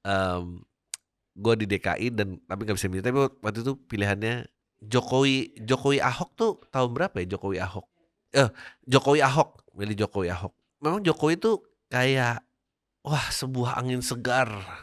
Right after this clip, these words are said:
dalam perpolitikan yang mukanya udah itu aja, tiba-tiba datang nih pengusaha dari Solo dan teman baiknya, eh, jadilah gubernur. Nah, di situ tuh udah,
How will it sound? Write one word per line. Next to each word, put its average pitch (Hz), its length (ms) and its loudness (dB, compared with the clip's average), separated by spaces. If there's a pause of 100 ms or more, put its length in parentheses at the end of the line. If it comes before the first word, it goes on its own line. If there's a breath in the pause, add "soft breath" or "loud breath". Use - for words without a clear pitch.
(800 loud breath)
dalam 107 320 -2
perpolitikan 107 640 -2
yang 110 160 0
mukanya 113 340 0
udah 107 140 2
itu 104 160 0
aja, 117 160 2
tiba-tiba 113 400 0
datang 113 560 -2
nih 120 100 -4
pengusaha 110 540 -4
dari 107 240 0
Solo 110 800 2
dan 101 880 -8 (960 soft breath)
teman 110 320 0
baiknya, 110 760 -2 (1400 loud breath)
eh, 101 480 0 (100)
jadilah 104 400 0 (600)
gubernur. 110 340 -2
Nah, 110 80 4
di 107 80 -2
situ - 240 -4
tuh 208 240 2
udah, 117 320 4